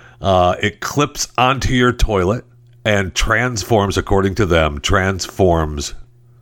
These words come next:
my health, hygiene, and life. Their ad goes on to say, "Imagine jumping in your shower, not turning on the water, and just using dry toilet paper to wipe down your dirty bod.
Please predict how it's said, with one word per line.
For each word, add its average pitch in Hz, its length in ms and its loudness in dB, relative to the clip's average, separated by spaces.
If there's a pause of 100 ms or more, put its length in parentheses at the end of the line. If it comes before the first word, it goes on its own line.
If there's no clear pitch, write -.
(120)
my 78 180 -2
health, 101 480 -2 (320)
hygiene, 78 680 -4 (280)
and 76 200 -2
life. 65 420 -4 (1040)
Their 92 200 2
ad 92 300 2
goes 95 240 2
on 95 220 0
to 87 80 0
say, 98 240 0
"Imagine 95 500 0
jumping 104 400 0
in 95 120 0
your 90 120 2
shower, 78 560 -2 (180)
not 107 380 -4
turning 101 300 2
on 90 160 2
the 87 100 2
water, 73 400 0 (480)
and 95 220 -2
just 92 240 0
using 95 500 2
dry 107 440 4
toilet 90 420 0
paper 87 300 2
to 95 140 0
wipe 87 540 0
down 92 460 2
your 92 180 4
dirty 78 340 2
bod. 71 480 0